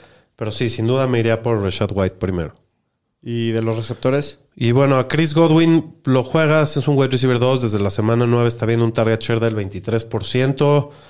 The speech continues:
Speaker 1: Este, a Mike Evans está en una pésima racha, desde la semana ocho no ha terminado mejor que wide receiver treinta y tres.
Speaker 2: Puta.
Speaker 1: Maldito perro, por, si no estoy en todas mis ligas en playoffs es por su culpa.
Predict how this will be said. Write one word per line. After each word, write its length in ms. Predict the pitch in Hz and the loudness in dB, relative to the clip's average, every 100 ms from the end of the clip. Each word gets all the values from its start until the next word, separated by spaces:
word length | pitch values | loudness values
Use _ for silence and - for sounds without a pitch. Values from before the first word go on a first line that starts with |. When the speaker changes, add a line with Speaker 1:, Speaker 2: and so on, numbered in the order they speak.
| - - _ - | -20 -20 _ -6
Speaker 1:
Este, 540 | 110 104 - 113 107 | -4 -4 -2 0 2
a 80 | 110 | 2
Mike 320 | 123 139 139 | 0 0 0
Evans 480 | 139 143 147 - - | 2 4 2 0 -6
está 260 | 117 - 131 | -6 -2 0
en 80 | 139 | 2
una 300 | 156 120 - | 2 -2 -4
pésima 400 | 113 - 131 110 | -4 -2 0 0
racha, 340 | 107 107 - | 0 -2 -2
desde 220 | 120 104 | -2 -2
la 100 | 98 | -2
semana 360 | 95 117 123 131 - | -2 0 0 0 0
ocho 260 | 120 - | -2 -2
no 100 | 127 | -2
ha 60 | 120 | 0
terminado 500 | 120 113 110 113 120 | 0 0 2 2 2
mejor 380 | 117 98 107 104 | 0 -2 -4 -4
que 80 | 110 | -2
wide 180 | 110 | 0
receiver 320 | 107 110 123 117 | 0 -2 -2 -2
treinta 420 | 117 107 95 95 | -2 -2 0 -2
y 40 | |
tres. 480 | - 107 110 113 - - | -2 -2 -2 -2 -6 -6
Speaker 2:
Puta. 300 | - - - - - _ | -10 -16 -20 -20 -20 _
Speaker 1:
Maldito 540 | 110 104 117 117 127 | -4 0 0 0 -2
perro, 400 | 131 120 120 127 | 0 0 0 0
por, 320 | 127 113 80 | -2 -4 -6
si 160 | 113 - | -8 -2
no 100 | 127 | -2
estoy 300 | 143 170 160 | 0 0 2
en 300 | 139 113 107 | 2 2 0
todas 240 | 131 127 | 0 0
mis 140 | 120 107 | 0 2
ligas 380 | 117 120 117 - | 2 2 -2 -4
en 260 | 92 90 | -6 -8
playoffs 380 | 87 110 117 120 | -8 -2 -2 -2
es 100 | 113 | -8
por 160 | - 101 | -8 -10
su 120 | - | -8
culpa. 360 | 92 85 - | -8 -8 -10